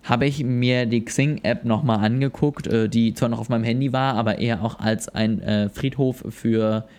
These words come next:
Kontakte anstatt einen wirklichen Mehrwertbringer. Ich dachte, vielleicht haben sie ein neues Design.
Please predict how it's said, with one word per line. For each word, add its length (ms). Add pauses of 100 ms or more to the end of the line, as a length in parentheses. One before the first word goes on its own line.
Kontakte 680
anstatt 500
einen 320
wirklichen 560
Mehrwertbringer. 720
Ich 80
dachte, 240
vielleicht 200
haben 120
sie 160
ein 80
neues 260
Design. 500